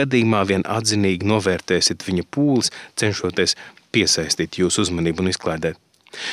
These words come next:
Mūsdienu skola nav padomju skola, tās uzdevums nav kontrolēt ģimenes un tieši un nepastarpināti veidot bērnus par tādiem cilvēkiem, kādus vēlas sistēma.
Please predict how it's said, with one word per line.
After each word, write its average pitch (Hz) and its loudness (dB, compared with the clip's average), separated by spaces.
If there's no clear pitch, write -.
Mūsdienu 127 6
skola 113 4
nav 107 2
padomju 92 0
skola, 90 0
tās 87 0
uzdevums 110 2
nav 113 4
kontrolēt 82 -2
ģimenes 98 2
un 85 -2
tieši 113 2
un 82 0
nepastarpināti 98 0
veidot 98 2
bērnus 98 0
par - -2
tādiem 85 0
cilvēkiem, 95 0
kādus 82 -2
vēlas 85 0
sistēma. 82 0